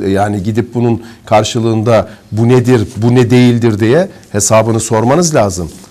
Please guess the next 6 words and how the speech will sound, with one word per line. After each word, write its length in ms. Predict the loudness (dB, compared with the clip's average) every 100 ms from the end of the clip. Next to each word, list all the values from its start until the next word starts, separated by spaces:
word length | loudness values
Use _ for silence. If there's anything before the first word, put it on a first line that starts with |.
| _
Ha, 260 | -2 0 0 -4 -20 -20 _ _ _ _ _ -20 _ _
Mayıs 300 | 2 2 4
ayında 340 | 2 2 0
biliyorsunuz 420 | 0 0 -2 -4 -2
kongre 420 | 0 2 0 0
var. 160 | -4